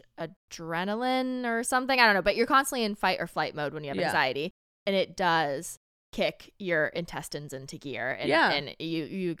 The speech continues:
Speaker 1: like, can't process food as
Speaker 2: We
Speaker 1: well,
Speaker 2: call them
Speaker 1: and
Speaker 2: the anxiety poops.
Speaker 1: Yeah, exactly.
Speaker 2: Whenever one of us is going through something, you're like, "I feel, we just go, I gotta go to the bathroom, I have anxiety poops."
Speaker 1: Yeah.
Speaker 2: And it's just, like, the little squirts.
Speaker 1: Yeah, yeah. So a lot of times people do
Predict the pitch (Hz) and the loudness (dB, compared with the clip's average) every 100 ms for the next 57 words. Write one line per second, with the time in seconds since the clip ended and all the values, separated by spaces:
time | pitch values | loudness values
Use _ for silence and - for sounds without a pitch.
0 | - 139 - 165 - - 143 - 143 - | -6 -6 -4 -6 -4 -2 -2 -2 -10 -6
1 | 160 151 156 151 269 269 269 262 240 247 | -6 -4 -2 2 4 4 2 -2 -4 -4
2 | 226 240 220 180 160 - - - 208 131 | 0 0 0 -4 -6 -6 -12 0 4 4
3 | 127 190 175 123 220 240 247 247 240 240 | 4 2 4 2 4 4 6 4 4 0
4 | 220 208 214 233 220 196 185 170 165 202 | -2 -4 -4 -4 -2 -2 -2 -2 -2 -6
5 | 202 190 - 220 196 - - 214 214 185 | -14 -16 -16 -12 -8 -6 -4 -4 0 0
6 | 165 - 175 160 156 - - - - - | 0 -4 -4 -6 -6 -8 -10 -10 -12 -14
7 | _ 226 123 208 240 202 208 220 220 226 | _ 0 2 2 -2 -10 -6 -4 -2 -2
8 | 247 - 196 - - _ 247 220 170 - | -4 -2 -4 -4 -12 _ 4 4 4 0
9 | 208 160 - _ - - 220 208 196 185 | 0 2 0 _ -12 2 6 8 8 6
10 | - _ _ - 226 214 226 240 247 233 | 2 _ _ 4 4 8 12 12 10 2
11 | 226 196 180 180 185 - 226 190 170 170 | 2 4 4 0 -6 -6 -4 -2 -4 0
12 | 214 185 175 175 175 | 4 4 4 0 -2